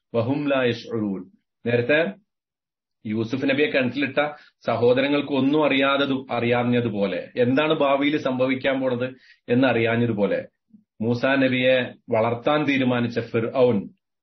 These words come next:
ആ ഫിർഔനും അറിഞ്ഞില്ല ഞാൻ ഈ വളർത്താൻ പോകുന്നത് എന്റെ ശത്രുവിനെയാണ്, എന്റെ ഘാതകനെയാണ്. മറ്റൊരർത്ഥത്തിൽ പറഞ്ഞാൽ, ഘാതകൻ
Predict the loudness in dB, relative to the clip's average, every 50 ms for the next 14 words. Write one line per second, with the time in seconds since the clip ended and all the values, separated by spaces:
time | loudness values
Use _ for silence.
0 | _ -10 -10 -8 -6 -2 -2 0 0 2 2 2 2 2 2 2 2 2 2 0
1 | 0 0 0 -2 -4 -6 -12 _ _ _ -8 -4 -2 0 0 0 2 0 0 0
2 | 0 0 0 0 -2 -2 -2 -2 0 0 0 -2 -4 -2 -2 -2 -2 0 0 0
3 | -2 -2 -4 -2 -4 -6 -8 -6 -6 -4 -2 -2 -2 -2 -4 -6 -6 -10 -12 -8
4 | -6 -4 -2 -2 0 2 2 2 2 0 -2 -8 _ _ _ _ -18 -10 -6 -2
5 | -2 0 0 0 0 0 0 0 0 0 0 0 -2 -2 0 0 0 0 0 -2
6 | -4 -2 -2 0 -2 -2 -2 -6 -12 -14 _ -8 -6 -4 -4 -4 -2 -2 -2 -4
7 | -4 -6